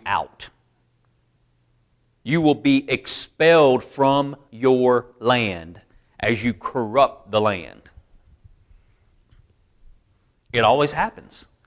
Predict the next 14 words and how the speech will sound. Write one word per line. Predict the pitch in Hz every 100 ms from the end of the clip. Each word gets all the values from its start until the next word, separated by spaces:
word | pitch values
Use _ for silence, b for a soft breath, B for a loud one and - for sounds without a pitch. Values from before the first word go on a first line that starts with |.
| _ _ _ _ _ _ _ _ _ _ _ _ -
You | 123
look | 151 -
back | 139 131
through | 147 123
history, | 160 165 - 190 196 - _ _ _ _
and | - 117 110
the, | 107 98 -
the | 107
worse | 101 98 131 175 - -
a | 131
people | - - 180 170 165
become, | 151 151 - - 139 110 101 98 104 _ _ _ _ _ _ _ _
the | - 107
more | 107 127 147 156 151 160